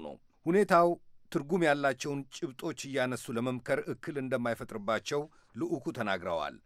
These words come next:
ንግግሮቹ ሶሪያን ማስተዳደር፣ አዲስ ሕገ መንግሥት መቅረጽ፣ በመጪው አንድ ዓመት ከመንፈቅ ውስጥም የችግሮቹ ሁሉ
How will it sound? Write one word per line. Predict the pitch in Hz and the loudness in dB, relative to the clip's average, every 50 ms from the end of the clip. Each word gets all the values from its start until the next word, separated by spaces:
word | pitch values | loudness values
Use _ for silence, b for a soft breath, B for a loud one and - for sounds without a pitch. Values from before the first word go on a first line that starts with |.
| b b b b b b b b | b b b b b b b b
ንግግሮቹ | 127 151 156 202 180 123 131 120 113 104 - - 156 170 196 220 - _ _ - - | -6 -4 -2 -2 -2 -2 -2 -2 -2 -2 -4 -4 -4 -4 -4 -4 -6 _ _ -20 -14
ሶሪያን | - - 156 139 135 139 131 123 123 120 | -6 -2 0 2 4 4 4 4 4 2
ማስተዳደር፣ | 110 98 101 - - - 101 85 92 95 95 127 156 175 202 - - - - - _ _ | 0 0 -2 -2 -4 -6 -6 -4 -4 -2 0 0 0 0 -2 -8 -14 -20 -20 -20 _ _
አዲስ | - 110 107 98 101 170 175 - - | -2 -2 -2 0 -2 -4 -4 -4 -6
ሕገ | - 135 117 127 123 | -12 -6 -2 0 0
መንግሥት | 123 123 120 117 117 - - 101 | 2 0 -2 -4 -6 -10 -10 -12
መቅረጽ፣ | 85 85 - - - 131 151 - - - - - - _ _ _ - | -12 -12 -10 -4 -2 0 0 -2 -4 -16 -20 -20 -20 _ _ _ -4
በመጪው | 123 131 151 165 170 170 - 214 202 196 - - _ - | -2 0 2 2 2 0 0 -4 -4 -4 -6 -12 _ 0
አንድ | 147 165 170 170 175 165 165 | 2 4 4 4 2 0 0
ዓመት | - 165 165 160 156 - - | 0 0 0 0 -2 -6 -6
ከመንፈቅ | - 151 151 151 143 127 156 151 151 - | -6 -6 -4 -4 -4 -4 -6 -6 -6 -8
ውስጥም | 160 131 - - - 185 185 185 - _ _ - | -12 -12 -10 -6 -4 -4 -4 -4 -6 _ _ -10
የችግሮቹ | 139 139 127 - 165 143 165 165 165 151 - 165 151 | -8 -8 -6 -8 -6 -4 -2 -2 -2 -2 -4 -6 -6
ሁሉ | 135 196 202 180 | -4 -4 0 2